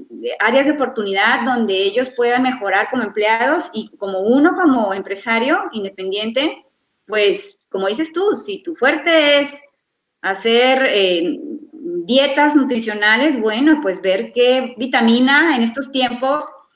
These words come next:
se hace deficiente y hacer un menú para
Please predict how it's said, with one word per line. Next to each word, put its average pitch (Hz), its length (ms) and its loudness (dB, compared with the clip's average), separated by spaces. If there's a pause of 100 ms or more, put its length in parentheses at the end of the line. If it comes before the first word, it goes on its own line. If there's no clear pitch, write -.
(180)
se 226 120 0
hace 220 180 0
deficiente 294 840 0
y 320 60 2
hacer 233 220 -2
un 254 80 -2
menú 247 320 -2
para 226 540 -2